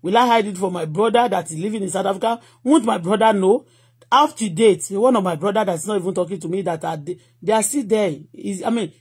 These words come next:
he's still there in South Africa. Èmi mo gbé lọ South Africa ńbẹ̀. So,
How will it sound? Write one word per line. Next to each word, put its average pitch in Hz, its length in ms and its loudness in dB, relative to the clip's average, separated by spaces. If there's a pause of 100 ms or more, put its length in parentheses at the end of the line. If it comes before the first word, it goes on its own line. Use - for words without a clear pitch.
he's 190 140 -10
still 269 140 -2
there 208 160 0
in 175 80 -2
South 185 160 -2
Africa. 147 400 -10 (440)
Èmi 196 180 -2
mo 208 100 0
gbé 190 120 2
lọ 196 120 4
South 208 180 0
Africa 175 260 -2
ńbẹ̀. 190 320 -6 (680)
So, 233 380 4